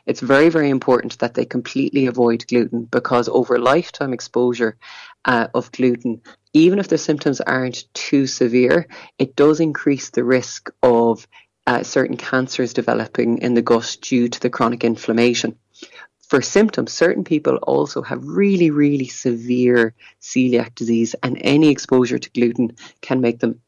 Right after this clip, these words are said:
incredibly sick with very severe nausea and very severe diarrhea, to the extent where people even have to use, uh, uh, other toasters. And if you have a person who's celiac disease, you can't even use the same toaster, um,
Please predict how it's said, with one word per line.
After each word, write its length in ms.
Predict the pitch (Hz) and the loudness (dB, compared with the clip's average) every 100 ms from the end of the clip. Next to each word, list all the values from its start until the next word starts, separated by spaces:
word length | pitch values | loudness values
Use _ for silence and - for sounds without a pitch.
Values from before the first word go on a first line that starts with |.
| - | -6
incredibly 640 | 147 - - 139 131 117 | -6 -4 2 2 2 -4
sick 300 | - 117 - | -4 -6 -6
with 120 | 110 | -6
very 200 | - 143 | 0 0
severe 280 | 139 123 120 | 0 -2 -2
nausea 400 | 120 113 113 117 | 0 0 0 -2
and 140 | 110 | -4
very 220 | 110 120 117 | -2 -2 -2
severe 440 | - - 123 113 | -6 -2 0 0
diarrhea, 440 | 110 120 120 117 | 2 2 4 2
to 120 | 117 - | 2 -2
the 80 | 127 | -2
extent 440 | - 139 131 - _ - _ | 0 0 0 -4 _ -20 _
where 100 | 135 | -2
people 320 | - 147 143 | 0 0 2
even 180 | 127 120 | 0 -2
have 240 | 113 123 - | -4 -6 -2
to 100 | 120 | -2
use, 180 | 113 - | -2 -2
uh, 120 | - - - | 0 0 0
uh, 300 | - - 139 | -6 -2 0
other 220 | 131 117 | 2 0
toasters. 640 | 120 - 135 143 - 120 123 | -2 2 2 2 -4 -4 -2
And 100 | 139 | -4
if 140 | 139 | 0
you 60 | 156 | 2
have 80 | |
a 40 | 135 | 2
person 400 | - 123 - 117 | 0 -2 0 -6
who's 440 | 107 117 113 - - - - - | -2 0 0 -4 -18 -20 -20 -16
celiac 560 | - 156 180 147 120 | -4 0 4 2 2
disease, 300 | 123 117 113 | -4 -2 -2
you 80 | 113 | -4
can't 320 | 123 135 147 | -4 -4 -2
even 160 | 139 123 | -2 0
use 240 | 120 117 | 0 0
the 100 | 117 | -4
same 260 | - 117 110 | -2 -2 -2
toaster, 680 | - 127 127 - 123 117 113 - - - - | 0 2 2 0 2 2 0 -14 -16 -14 -4
um, 340 | 113 113 110 | 0 0 -2